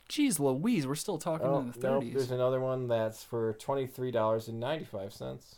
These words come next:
Speaker 1: All right, we're getting a little bit more reasonable, but we're still talking about sticks here.
Speaker 2: Yeah, dude.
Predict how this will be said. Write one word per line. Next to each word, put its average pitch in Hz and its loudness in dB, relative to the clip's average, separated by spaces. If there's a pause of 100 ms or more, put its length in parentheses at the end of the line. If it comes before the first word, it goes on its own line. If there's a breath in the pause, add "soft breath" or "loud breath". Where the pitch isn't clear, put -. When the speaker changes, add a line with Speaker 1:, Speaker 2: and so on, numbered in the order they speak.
Speaker 1:
All 147 0
right, 127 -2
we're 131 -2
getting 165 0
a 160 0
little 151 0
bit 120 -6
more 123 -6
reasonable, 131 -8
but 131 -10
we're 123 -10
still - -4
talking 139 0
about 123 -4
sticks - -6
here. 131 -10 (3500)
Speaker 2:
Yeah, - -18 (180)
dude. - -18